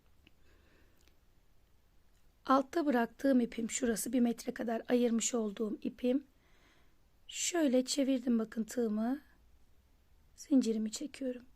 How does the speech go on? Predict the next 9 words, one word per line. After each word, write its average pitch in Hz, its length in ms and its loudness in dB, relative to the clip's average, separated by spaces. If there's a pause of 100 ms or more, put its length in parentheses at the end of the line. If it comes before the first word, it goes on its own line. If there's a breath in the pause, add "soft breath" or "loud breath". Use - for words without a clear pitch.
(160)
Bir 294 180 0
daha 220 200 -4
aynı 208 360 -6
işlemi 214 420 -8
yapıyorum. 262 540 -2 (500 loud breath)
Hep - 200 -6
şöyle - 360 0 (100)
ortadan 302 580 6
geçirip 302 640 -4